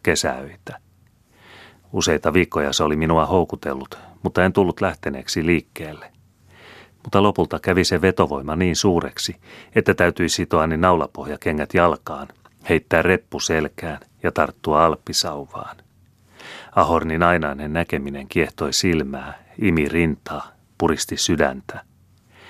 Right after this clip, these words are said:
Se veti puolensa niin kuin etäisin meren kari vetää sisäsaaristossa asuvata,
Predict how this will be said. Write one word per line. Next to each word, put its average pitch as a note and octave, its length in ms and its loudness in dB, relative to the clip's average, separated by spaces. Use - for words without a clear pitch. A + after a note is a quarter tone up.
Se - 200 -8
veti D2+ 220 -4
puolensa D2+ 480 2
niin C#2+ 160 -10
kuin D#2 160 -4
etäisin D2+ 520 -2
meren D2+ 380 0
kari D#2 320 0
vetää C#2+ 320 -4
sisäsaaristossa D2+ 1080 -2
asuvata, D#2 520 -2